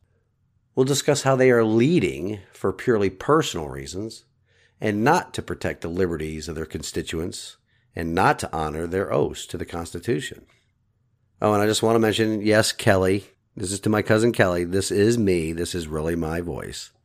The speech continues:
And also, let's all give a shout out to that national hero. Let's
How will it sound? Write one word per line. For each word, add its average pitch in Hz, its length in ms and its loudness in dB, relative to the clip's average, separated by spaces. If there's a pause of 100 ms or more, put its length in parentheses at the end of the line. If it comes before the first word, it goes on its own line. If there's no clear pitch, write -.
(840)
And 98 100 -4
also, 107 300 0
let's 165 200 -2
all 123 360 6
give 110 160 2
a 104 60 2
shout 85 400 0
out 65 260 -6 (320)
to - 120 -4
that 76 180 -4
national 92 640 0
hero. 65 560 -8 (540)
Let's 113 460 0